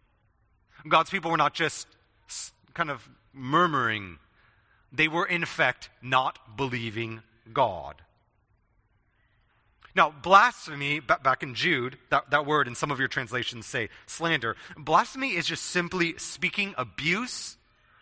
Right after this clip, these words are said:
or wrongs against the things of God. Th-, th-, that's what slander is. It's speaking wrongs or abuse against the things of God.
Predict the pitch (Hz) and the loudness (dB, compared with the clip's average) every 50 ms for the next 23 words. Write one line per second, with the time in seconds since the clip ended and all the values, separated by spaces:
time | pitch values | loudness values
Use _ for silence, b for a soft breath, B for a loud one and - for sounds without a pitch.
0 | b b b - 143 143 165 180 196 214 233 226 196 170 143 135 127 127 127 127 | b b b -4 2 4 4 4 6 6 6 6 6 6 4 2 0 -2 -8 -10
1 | 120 - - - b b b b b b b _ 139 147 131 151 151 151 156 147 | -10 -12 -12 -14 b b b b b b b _ -2 0 2 0 -2 0 -2 -4
2 | - - - 156 139 - - 151 143 139 131 - 156 127 113 123 95 82 80 - | -6 -4 -4 -6 -4 -4 -6 -6 -6 -4 -4 -4 -6 -4 -4 -4 -4 -4 -8 -10
3 | _ - 82 - - 80 - - 143 - - 165 - - 165 147 139 131 131 107 | _ -18 -18 -16 -16 -12 -6 -4 -4 -4 -6 -10 -10 -6 -6 -6 -4 -4 -4 -6
4 | 90 78 76 - - - - _ _ _ _ _ _ _ _ _ _ _ _ b | -6 -8 -10 -14 -16 -18 -20 _ _ _ _ _ _ _ _ _ _ _ _ b
5 | b b b b b b b b b b 196 175 - - - 190 185 - 175 151 | b b b b b b b b b b -2 -2 -2 -4 -6 -6 -4 -4 -4 -4
6 | 135 127 151 175 190 202 208 214 214 220 226 233 - - - - b b b b | -2 2 4 4 6 6 6 4 2 0 -4 -6 -8 -8 -10 -12 b b b b
7 | b - 170 170 175 185 156 151 165 165 156 151 - - - b b b b b | b -2 2 4 4 4 4 2 -2 -2 -2 -4 -6 -8 -10 b b b b b
8 | b - 143 135 120 151 147 139 - - - 143 - - - 156 147 147 - 175 | b -2 -2 0 0 -2 -2 -4 -6 -6 -4 -6 -4 -2 -4 -4 -4 -2 -4 -4
9 | 170 135 - 143 117 107 | -2 2 2 2 2 2